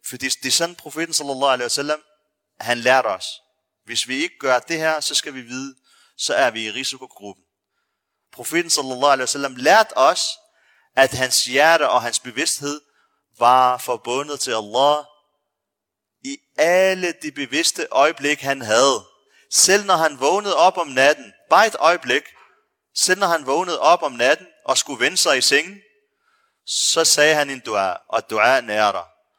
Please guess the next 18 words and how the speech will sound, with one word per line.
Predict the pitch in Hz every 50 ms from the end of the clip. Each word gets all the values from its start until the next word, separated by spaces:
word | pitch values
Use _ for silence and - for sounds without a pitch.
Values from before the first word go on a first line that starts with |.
| _ _ _
og | - 113 110
lærte | 110 117 131 151 156 -
os, | - 135 123 -
at | 131 117 -
vi | 110
skal | 107 - - 117
sige | - - - 139 151 147
den | 135 131 117 104
her | 101 95
dua. | - 95 - - - _ _ _ _ _ _ _ _ _ _ -
Selv | - - 170 180 202
når | 202
han | 185 175 170 -
åbnede | - 160 180 190 196 202 190
sine | - - 165 156
øjne | - 131 139 151 170 175 175 160
om | 139 135 123
morgenen, | 113 110 113 120 120 123 113 95